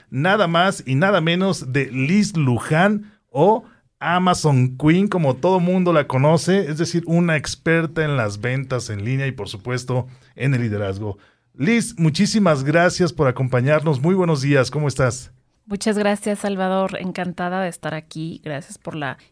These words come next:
Speaker 2: invitación. Y, pues, bueno, muy contenta de compartir esta experiencia con tu auditorio,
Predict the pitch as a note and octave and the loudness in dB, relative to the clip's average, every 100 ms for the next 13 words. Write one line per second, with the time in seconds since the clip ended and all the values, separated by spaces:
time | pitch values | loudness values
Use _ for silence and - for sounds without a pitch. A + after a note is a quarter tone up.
0 | - E3+ E3 D#3+ D#3 F#3 F#3 B3 - _ | -18 -12 -10 -8 -6 -2 -2 -4 -8 _
1 | - G3 G3+ A3+ D4+ C#4+ A3 A3 C4 B3 | -14 -4 0 2 4 4 2 0 -2 -2
2 | A#3 A3 G#3+ A#3 G3+ E3+ - E3 F3+ E3+ | -2 -2 -2 -2 -4 -6 -6 -4 -6 -6
3 | G3+ G#3 G3+ G#3 - E3 F3 F3+ F3 G3 | -6 -6 -8 -12 -12 -10 -6 -6 -8 -10
4 | - F3 D#3+ D#3+ D#3 D#3 D3+ F3 F#3 F#3 | -8 -8 -6 -6 -4 -6 -6 -6 -4 -6